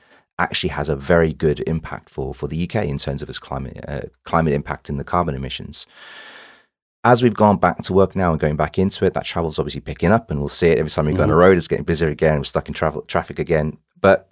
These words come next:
Speaker 1: it's really important to think about, well, actually, do I have to, now that we have these home working abilities and we, we don't actually have to travel, and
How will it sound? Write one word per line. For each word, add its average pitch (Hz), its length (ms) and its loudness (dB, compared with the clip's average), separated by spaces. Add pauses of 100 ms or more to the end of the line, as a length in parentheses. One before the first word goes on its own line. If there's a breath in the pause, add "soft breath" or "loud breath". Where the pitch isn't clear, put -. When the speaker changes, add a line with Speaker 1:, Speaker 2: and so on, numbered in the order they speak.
Speaker 1:
it's 104 200 -2
really 120 220 4
important 104 400 0
to 87 60 -2
think 82 220 -2
about, 76 260 -2
well, 80 120 0
actually, - 520 -6 (720)
do 92 240 4
I 90 100 6
have 85 360 -6
to, - 140 -10
now 92 280 2
that 101 120 2
we 78 100 -4
have 87 340 -4
these 78 160 -6
home 71 260 -6
working 69 400 -12
abilities 71 560 -12
and 73 120 -10
we, 73 180 -10
we 76 120 -8
don't 80 300 0
actually 80 260 -6
have 69 160 -16
to - 60 -18
travel, 65 400 -10
and 65 180 -12